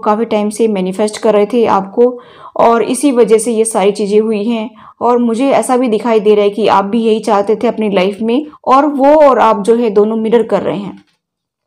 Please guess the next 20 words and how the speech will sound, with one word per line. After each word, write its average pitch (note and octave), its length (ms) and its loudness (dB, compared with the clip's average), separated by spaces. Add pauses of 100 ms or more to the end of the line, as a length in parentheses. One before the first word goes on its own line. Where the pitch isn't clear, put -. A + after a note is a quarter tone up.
(600)
यहाँ A#3 200 2
पर D#4+ 160 2
मुझे C#4 240 2
ऐसा B3+ 240 2
भी B3 140 -2
दिखाई A3+ 320 0
दे G#3+ 160 4
रहा G#3+ 80 0
है G#3+ 80 0
कि A3 140 -4
गाइस G3 320 0
की - 440 -6 (160)
आपके A3 340 0
बारे G#3+ 260 2
में A3 220 -6 (360)
बहुत G#3+ 300 -2
ज़्यादा A3 160 2
सोच - 280 -4
रहे F#3 180 -2
हैं, F#3 280 -6